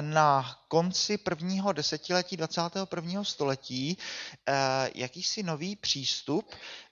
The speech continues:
eh, přístup, který, který si můžeme nazvat epigenetika, kdy se najednou ukazuje, že ono to vůbec není tak jednoduché.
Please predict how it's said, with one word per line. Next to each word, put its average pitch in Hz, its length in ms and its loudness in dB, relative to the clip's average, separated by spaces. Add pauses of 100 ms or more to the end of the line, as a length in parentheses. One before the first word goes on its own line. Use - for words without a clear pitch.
(100)
eh, 135 40 4 (520)
přístup, - 460 -4
který, 175 320 0
který 175 280 -4
si - 140 0
můžeme 175 340 -2
nazvat 180 320 -2 (120)
epigenetika, 131 1040 2 (340)
kdy 131 120 -8
se 202 240 2
najednou 160 380 4
ukazuje, 165 500 0
že 190 100 -4
ono 160 220 2
to 185 160 -2
vůbec 170 540 -2
není 165 280 -2
tak 170 240 -4
jednoduché. 135 720 -4